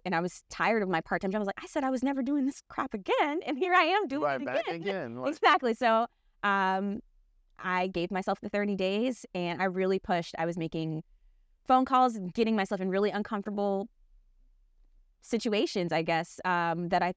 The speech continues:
Speaker 1: I kinda shied away from because I didn't wanna be uncomfortable. Um, so I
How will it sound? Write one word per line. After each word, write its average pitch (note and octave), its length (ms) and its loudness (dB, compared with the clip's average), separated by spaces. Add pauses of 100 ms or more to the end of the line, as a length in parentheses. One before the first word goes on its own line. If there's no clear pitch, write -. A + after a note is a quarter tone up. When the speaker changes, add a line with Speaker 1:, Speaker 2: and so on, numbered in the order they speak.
Speaker 1:
I F#3 160 -2 (520)
kinda G#3 180 0
shied G3+ 300 2
away G#3 220 0
from E3 380 -2
because F3 720 -2 (540)
I E3+ 80 -4
didn't E3+ 220 0
wanna F#3+ 180 2
be F#3 140 2
uncomfortable. - 800 -6
Um, E3 280 -4
so F3 140 -2
I F3+ 200 2